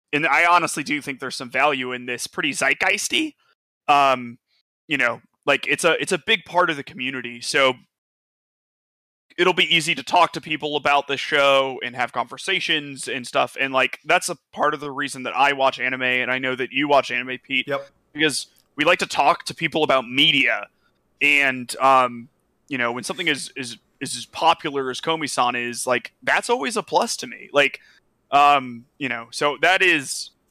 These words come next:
Speaker 1: I, I would say it's a must watch for sure.
Speaker 2: Yep, I agree. I think this is a must watch. In terms of the non-sequels, I think this is the most must watch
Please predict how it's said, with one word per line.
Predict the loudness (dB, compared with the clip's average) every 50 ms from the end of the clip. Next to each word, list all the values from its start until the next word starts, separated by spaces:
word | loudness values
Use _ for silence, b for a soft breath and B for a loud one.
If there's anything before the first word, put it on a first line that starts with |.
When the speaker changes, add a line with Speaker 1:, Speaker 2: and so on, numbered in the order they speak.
| _ _ 0
Speaker 1:
I, | 2 4 4 2 2 2 2
I | 2
would | 2 2
say | 2 2 2
it's | 0 0
a | -4
must | -6 -8 -8 -10 -10 -12
watch | -14 -14 -14 -14 -18
for | -18 -18 -20
sure. | -20 -20 -20 -20 -18 -6
Speaker 2:
Yep, | -4 -2 -2 -2 -6 _ _
I | 0 0 2
agree. | 2 0 -2 -2 -2 -4
I | -4 -4 -4
think | -2 -2 -4 -6 -6
this | -6 -8 -10 -10
is | -10 -10
a | -10
must | -6 -6 -6 -6 -6 -6
watch. | -6 -4 -4 -4 -4 -6 -12 -14 -12
In | -12 -12 -10
terms | -6 -4 -4 -4 -4 -6 -6
of | -2 0 2 2 2 2 -2 -4
the | -4 -4 -4
non-sequels, | -4 -6 -6 -4 -4 -4 -4 -6 -8 -10 -10 -10 -12 -12 -8 -6 -4 -4 -4 -4 -6
I | -8 -10 -10
think | -10 -10 -12 -12 -12
this | -12 -12 -10
is | -12 -10 -10
the | -10 -12 -12 -10
most | -6 -4 -4 -4 -4 -6 -12 -16 -14
must | -10 -6 -6 -6 -6 -6 -12 -20
watch | -16 -12 -8 -6 -6 -6 -6 -8 -10 -14 -18